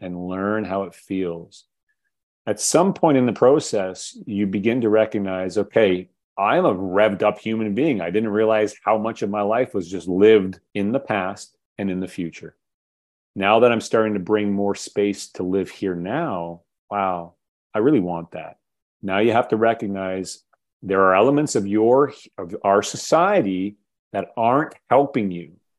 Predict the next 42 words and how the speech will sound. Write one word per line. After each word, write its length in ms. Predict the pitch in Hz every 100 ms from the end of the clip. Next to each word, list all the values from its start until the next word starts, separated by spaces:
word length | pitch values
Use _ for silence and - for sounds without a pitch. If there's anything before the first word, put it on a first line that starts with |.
| _ _ _ _
You 140 | - 110
don't 280 | 104 147 151
have 260 | 151 147
to 120 | 151
eliminate 480 | 139 135 139 123 107
those. 220 | 104 92
We 80 | 90
don't 160 | 107 127
have 160 | 170
to 80 | -
go 100 | 127
run 280 | 127 127 139
to 100 | 127
a 40 | 127
cave 480 | - 123 127 120
and 100 | 104
live 160 | 104 113
like 240 | 113 110
a 340 | 113 104 104 104
yogi 480 | 98 113 123 120 113
inside 480 | 104 101 - 107 107
of 100 | 104
a 60 |
cave 320 | 101 - 110 104
for 100 | 101
the 60 |
rest 180 | 101 98
of 60 | 101
our 60 |
lives. 320 | 92 90 87 _ _ _ -
But 100 | 127
we 140 | 123
have 260 | 107 147 143
to 80 | 139
know 280 | 127 135 113
that, 200 | 98 110
one, 420 | 113 120 95 85 _ _ _
the 60 | -
brain 520 | - 110 123 151 165
loves 360 | 131 135 143 127
the 80 |
chaos. 640 | 139 113 101 92 113 -